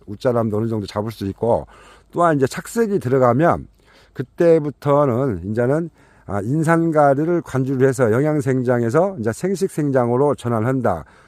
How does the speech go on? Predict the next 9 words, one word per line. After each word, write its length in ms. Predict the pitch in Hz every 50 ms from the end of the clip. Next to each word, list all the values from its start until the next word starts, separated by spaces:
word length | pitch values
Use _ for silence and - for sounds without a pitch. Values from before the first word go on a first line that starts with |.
| _ _ _
그 120 | - - 147
말은 320 | 170 160 135 131 131 139
뭐냐면, 500 | 131 120 120 123 117 135 160 147 87 62 - _ - - - - - _ _ -
아, 260 | 104 113 117 117 113
줄기 280 | - - - 180 190 170
같은 280 | 202 196 - - 180
게 80 | 170 156
크는 380 | - - 180 214 214 208 202 175
것을, 680 | 180 180 170 165 156 151 - 190 190 139 95 73 53